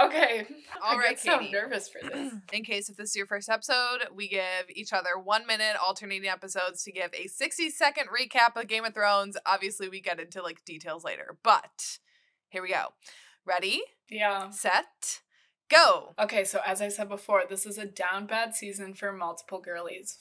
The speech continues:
Speaker 1: First, we have Cersei. She gets this bright idea to militarize the religious, um, fanatic group, the Sparrows. I don't fucking know what they're called.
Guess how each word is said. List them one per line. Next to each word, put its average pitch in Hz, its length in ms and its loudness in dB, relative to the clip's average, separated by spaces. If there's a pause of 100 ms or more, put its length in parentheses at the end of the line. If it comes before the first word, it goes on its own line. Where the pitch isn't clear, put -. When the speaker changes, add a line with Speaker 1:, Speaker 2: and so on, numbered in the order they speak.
Speaker 1:
First, 202 380 0
we 208 120 -8
have 190 440 2
Cersei. 202 680 -4
She - 200 -8
gets - 380 -6 (580)
this 214 240 -6
bright 240 280 6
idea 220 380 6
to 214 100 -6
militarize 196 840 -2 (100)
the 196 180 4 (540)
religious, 208 760 -2 (160)
um, 196 600 2
fanatic 202 760 2
group, 190 380 -8 (280)
the 190 120 -12
Sparrows. 190 720 0
I 185 60 0
don't 180 140 -4
fucking 190 200 -12
know 170 100 -8
what 165 100 -10
they're 170 80 -10
called. 165 360 -2